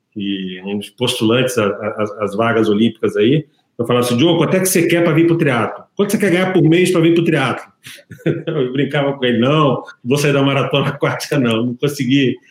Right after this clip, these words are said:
seduzi-lo, não." Entendeu? Mas, enfim, pessoal, vamos, vamos começar, então, parar de, da gente ficar,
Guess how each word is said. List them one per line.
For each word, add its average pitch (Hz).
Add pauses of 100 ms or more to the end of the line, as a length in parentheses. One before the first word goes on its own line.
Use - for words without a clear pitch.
seduzi-lo, 131
não." 101 (480)
Entendeu? 120
Mas, 165
enfim, 147
pessoal, 123
vamos, 175
vamos 226
começar, 156
então, 135 (260)
parar 127
de, 117
da 113
gente 117
ficar, 120